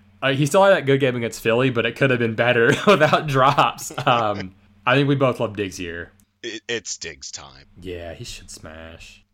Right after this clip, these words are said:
Speaker 2: Dallas does a lot of man coverage. They kind of fixed what they did against the Eagles. They put Stephon Gilmore on A J Brown, um, which is a lot smarter than Deron Bland. I actually think
Speaker 1: Hmm.
Speaker 2: they might switch back. They might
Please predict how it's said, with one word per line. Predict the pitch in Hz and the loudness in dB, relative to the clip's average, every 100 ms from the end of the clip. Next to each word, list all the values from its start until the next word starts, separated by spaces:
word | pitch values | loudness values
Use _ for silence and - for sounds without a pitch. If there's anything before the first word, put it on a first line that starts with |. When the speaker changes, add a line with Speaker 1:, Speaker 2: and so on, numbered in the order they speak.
| - | -14
Speaker 2:
Dallas | 90 95 90 | -12 -10 -12
does | 98 95 | -12 -12
a | |
lot | 90 98 | -8 -8
of | 98 | -8
man | 98 95 95 | -12 -14 -12
coverage. | 104 95 92 95 92 90 - - _ _ _ _ _ _ _ _ - | -12 -12 -14 -16 -14 -12 -12 -14 _ _ _ _ _ _ _ _ -10
They | - | -8
kind | 139 294 | -8 -10
of | 247 196 | -12 -16
fixed | - - 120 - 104 | -18 -12 -12 -12 -16
what | 95 | -16
they | 85 78 | -16 -16
did | 85 | -16
against | 82 87 82 - | -16 -18 -18 -18
the | 76 87 | -20 -20
Eagles. | 98 85 69 | -20 -20 -20
They | 85 | -20
put | - - | -18 -16
Stephon | - 107 98 87 71 67 | -14 -14 -16 -18 -20 _
Gilmore | 92 92 110 95 82 | -14 -12 -12 -16 -18
on | 71 73 | -18 -18
A | 76 | -20
J | 76 78 | -18 -18
Brown, | 73 78 76 71 69 71 _ | -18 -18 -18 -20 -20 _ _
um, | 73 73 73 71 69 69 76 _ _ _ | -20 -16 -16 -18 -20 _ _ _ _ _
which | 92 92 - | -20 -12 -12
is | 80 78 - 85 | -12 -18 -16 -16
a | |
lot | 82 82 80 | -12 -12 -12
smarter | - 78 82 85 | -14 -16 -18 -18
than | 80 78 | -20 -20
Deron | 78 80 80 76 | -20 -20 -20 -20
Bland. | 76 76 80 87 92 - | -20 -20 -18 -18 -20 -14
I | 82 | -12
actually | 123 - 139 | -12 -10 -12
think | - 139 | -12 -10
Speaker 1:
Hmm. | 127 | -10
Speaker 2:
they | 101 | -10
might | 92 92 | -12 -14
switch | - 95 - - - | -14 -16 -16 -18 -18
back. | 69 85 98 - _ _ _ _ _ _ _ _ _ | -14 -12 -14 -18 _ _ _ _ _ _ _ _ _
They | 78 | -20
might | 73 80 | -18 -16